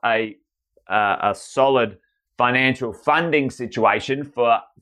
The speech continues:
for the country and us is pretty important.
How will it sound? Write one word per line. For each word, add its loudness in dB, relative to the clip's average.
for 4
the 2
country 0
and -4
us 0
is -14
pretty -2
important. 0